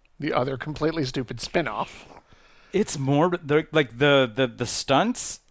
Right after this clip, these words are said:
Speaker 2: are more ridiculous than Hobbs and Shaw.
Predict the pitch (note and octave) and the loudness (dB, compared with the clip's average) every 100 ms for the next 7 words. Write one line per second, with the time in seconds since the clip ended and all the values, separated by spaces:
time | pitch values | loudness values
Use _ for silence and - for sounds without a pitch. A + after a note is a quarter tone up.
0 | _ _ - C#3+ C3+ C3+ C#3 - C#3 B2+ | _ _ 2 6 6 6 2 -4 -4 -2
1 | C3+ C#3 D3 C#3+ C3+ C3 - B2 G#2+ A#2 | 0 2 2 0 0 -2 -4 -6 -4 -8
2 | G#2 G2+ F#2+ - - _ _ _ _ _ | -8 -8 -10 -14 -16 _ _ _ _ _
3 | _ _ B2 A#2 A2 A2+ G2+ A2 - A2+ | _ _ -4 -2 0 -2 -2 -8 -4 -2
4 | A2 D3+ | 0 -2